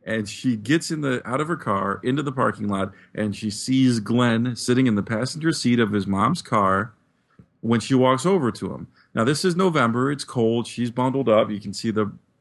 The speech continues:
breath in the air. And she knocks on the window. And she tells Glenn, you know, "Hi, Glenn, nice to see you. How are you?" And Glenn says, uh, you know, and he does a pretty good job here. He's, you know, awkward, and he's like, "Ah, I'm not supposed to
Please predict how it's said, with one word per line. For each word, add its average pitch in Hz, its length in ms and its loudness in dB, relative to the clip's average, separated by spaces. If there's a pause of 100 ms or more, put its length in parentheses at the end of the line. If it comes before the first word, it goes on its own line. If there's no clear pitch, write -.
breath 117 280 0
in 135 80 -2
the 135 160 0
air. 98 340 -2 (380)
And 107 200 -4
she 117 140 -2
knocks 113 340 2
on 113 200 0
the 107 120 -2
window. 127 480 -2 (920)
And 104 160 -2
she 110 140 -4
tells 127 460 0
Glenn, 110 300 0
you 104 80 -2
know, 98 240 -4 (340)
"Hi, 117 500 2 (220)
Glenn, 120 300 2
nice 110 240 0
to - 80 -2
see - 180 0
you. 120 160 2
How 113 240 2
are 139 140 4
you?" 101 360 -2 (440)
And 107 380 0
Glenn 110 260 0
says, 104 460 0
uh, 110 240 2
you - 100 -4
know, 104 340 -2 (600)
and 175 140 -4
he 185 120 2
does 277 160 2
a 165 60 4
pretty 123 160 4
good 104 100 4
job 101 300 4
here. 90 120 -4
He's, 95 220 -8
you - 80 -10
know, 82 80 -6
awkward, 110 420 0
and 104 80 -4
he's 98 120 -8
like, 104 120 -6
"Ah, 127 420 -2 (120)
I'm 123 120 -10
not 180 180 -2
supposed 160 280 -2
to 95 220 -2